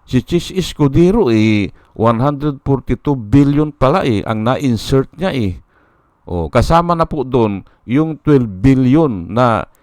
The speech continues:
ibinigay sa pamamahala kay Joel Villanueva. At malamang yan ay mga pa-,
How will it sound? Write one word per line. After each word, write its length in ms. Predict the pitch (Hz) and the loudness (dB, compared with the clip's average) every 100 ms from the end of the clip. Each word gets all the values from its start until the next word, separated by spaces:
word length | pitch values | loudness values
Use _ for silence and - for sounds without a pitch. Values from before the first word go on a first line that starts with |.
| _ - | _ -4
ibinigay 800 | 127 113 120 113 101 135 143 - _ _ _ _ _ _ _ | -2 0 0 0 2 2 0 -4 _ _ _ _ _ _ _
sa 540 | - 135 127 123 113 | -4 0 2 2 0
pamamahala 880 | - 120 117 110 98 107 127 127 95 | 0 0 0 0 0 2 2 0 -2
kay 240 | 120 95 | -2 -2
Joel 320 | 80 113 123 101 | 2 4 2 2
Villanueva. 840 | 110 107 95 95 98 92 123 101 _ _ _ - | 0 0 -2 -2 -2 0 -2 -4 _ _ _ -4
At 160 | 131 | -2
malamang 480 | 131 127 123 123 151 | 0 0 2 0 -2
yan 240 | 147 120 | 0 -2
ay 160 | - 127 | -2 -4
mga 320 | 117 113 - | -2 -4 -4
pa-, 240 | - 135 | -2 -4